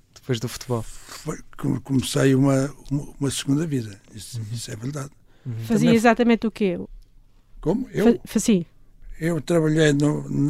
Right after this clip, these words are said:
Speaker 2: na rar Refinarias de Açúcar. Primeiro trabalhei na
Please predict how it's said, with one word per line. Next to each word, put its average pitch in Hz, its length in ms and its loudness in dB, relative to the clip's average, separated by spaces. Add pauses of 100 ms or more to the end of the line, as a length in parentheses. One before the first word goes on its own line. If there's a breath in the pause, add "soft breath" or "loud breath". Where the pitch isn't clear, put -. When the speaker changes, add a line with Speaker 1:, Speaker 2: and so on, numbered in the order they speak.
(140)
Speaker 2:
na 135 180 2
rar 156 260 2
Refinarias 156 600 -2
de 139 100 -4
Açúcar. 156 360 -6 (220)
Primeiro 156 300 0
trabalhei 170 320 2
na 143 160 2